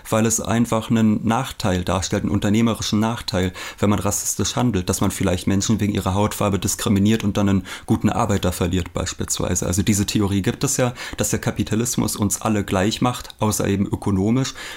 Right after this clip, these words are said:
Und diese Episode illustriert das eigentlich ganz gut, dass da auch tatsächlich der Kapitalismus es schafft, die, äh, Geschlechterverhältnisse neu zu ordnen. Und interessant ist dann das Ende der Episode. Da sitzt dann nämlich die Tochter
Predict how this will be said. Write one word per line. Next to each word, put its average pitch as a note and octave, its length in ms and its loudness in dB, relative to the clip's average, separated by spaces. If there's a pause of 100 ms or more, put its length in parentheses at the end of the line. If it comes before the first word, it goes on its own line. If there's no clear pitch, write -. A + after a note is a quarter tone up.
(120)
Und A2 180 2
diese A#2 240 2
Episode A2+ 540 2
illustriert A2+ 520 0
das A#2 140 -2
eigentlich G#2+ 500 -2
ganz E3 240 0
gut, E3+ 400 -2
dass - 180 0
da A2 180 0
auch A2+ 180 -2
tatsächlich - 540 -4
der A2 100 -4
Kapitalismus A2+ 640 0
es A#2 120 -2
schafft, - 320 -4
die, G2+ 200 4 (340)
äh, A2 120 2
Geschlechterverhältnisse G2+ 1040 0
neu F2+ 200 2
zu - 260 -2
ordnen. G#2+ 520 0 (300)
Und A2+ 160 2
interessant A#2 540 0
ist - 220 -4
dann A2 240 2 (100)
das A#2 120 0
Ende C3+ 280 2
der - 160 -2
Episode. F2+ 580 0
Da G2 100 0
sitzt A2 320 -2
dann G#2+ 120 2
nämlich G#2 320 2
die G#2 120 0
Tochter B2 520 -2